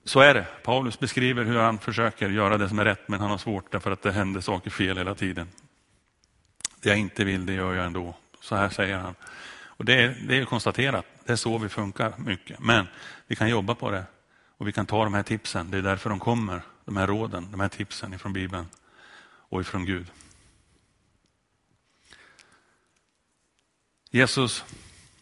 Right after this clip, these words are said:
tack för bibelordet. Tack för det vi har fått ifrån dig. Gud, du som har skapat oss och vet exakt hur vi funkar i varje läge. Jag tackar dig, Herre, att du vill leda oss även i såna här situationer.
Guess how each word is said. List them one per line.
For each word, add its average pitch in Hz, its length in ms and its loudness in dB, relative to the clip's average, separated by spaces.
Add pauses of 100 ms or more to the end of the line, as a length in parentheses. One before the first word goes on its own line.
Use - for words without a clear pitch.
(600)
tack - 460 2 (1400)
för 107 80 -4
bibelordet. 98 720 0 (960)
Tack 117 180 4
för 120 100 0
det 110 80 4
vi 113 80 0
har 107 100 0
fått - 640 -8
ifrån 110 280 -6
dig. 101 280 -4 (1120)
Gud, 120 260 4
du 117 120 0
som 120 140 -4
har 110 80 0
skapat 107 540 -2
oss 104 160 -8
och 104 100 -6
vet 107 220 -4
exakt - 600 -6
hur 110 60 -2
vi 101 80 -4
funkar 98 440 -6
i 101 40 -2
varje 98 280 -2
läge. 98 380 -6 (1040)
Jag 110 140 -2
tackar 110 320 2
dig, 104 120 2
Herre, 98 200 2
att 92 100 -6
du 107 100 -6
vill 104 120 -6
leda 101 280 -2
oss - 460 -8
även 104 280 -2
i 101 60 -6
såna 107 180 -4
här 98 100 -2
situationer. - 640 -10